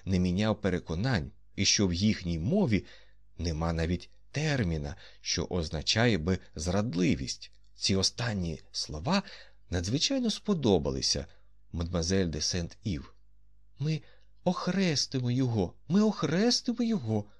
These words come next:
говорила мадмуазель де Каркабон панові пріору. «Ви матимете честь зробити це, мій любий брате, а я рішуче хочу бути йому за хрещену матір.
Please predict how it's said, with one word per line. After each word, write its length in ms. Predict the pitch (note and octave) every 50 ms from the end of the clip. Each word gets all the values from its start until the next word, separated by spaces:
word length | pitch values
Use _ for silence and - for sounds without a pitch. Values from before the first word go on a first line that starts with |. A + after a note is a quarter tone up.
| - - -
говорила 500 | - F#2+ G2+ G2+ G#2 A2 G#2 G#2 G2+ - - - - -
мадмуазель 540 | - G2+ G2 F#2+ F#2+ F#2 F2 F2+ A#2 B2+ C3
де 160 | B2 G#2 G2+
Каркабон 640 | F#2 - G#2 F#2 - - F#2 E2+ F#2+ C3 E3 F3+ F3 - - - - - - - -
панові 520 | - F2 F#2 G2+ G2 G2 F#2 F#2+ F#2+ F#2+ - - - - -
пріору. 500 | - E3+ D#3 A2 D2 A#1+ G#1 - - - - - - - - - - - -
«Ви 240 | A2+ A#2 C3 B2 B2 - - - - -
матимете 600 | - F2+ F#2 F2+ - - F#2 F2+ E2+ - F#2 E2+
честь 420 | - - - - A2+ C3 A#2 G#2
зробити 540 | - F#2 F2+ E2 C#2+ C2+ F#2+ A#2+ B2 - F2+
це, 260 | - - - B1 G#1+ - - - - -
мій 180 | F2 F#2+ F2+ E2
любий 340 | D#2+ D#2+ F#2 F2 E2 F2
брате, 540 | E2 D#2+ - G2 B2 C3 B2 - - - D#2 - - - - - -
а 160 | - E3 F3+
я 380 | E3+ D3 D3 F3 E3+ D3 B2+ A#2+ - - - -
рішуче 720 | C#3+ F3+ F#3+ D#3+ - - - D#3+ F3+ F3+ E3+ - - D3
хочу 400 | C3 - C#3 C3+ B2+ - - G#2+
бути 340 | G#2 G2+ C3+ E3 - - A2
йому 300 | A2 G#2 G2 C3 E3 E3
за 120 | B2 C3
хрещену 680 | B2 - A2+ C3 C3 - - - - D#3+ D#3+ D#3 D#3+
матір. 600 | D3+ C3+ G2+ F#2 A2+ B2 G#2 E2+ - - F2 D#2+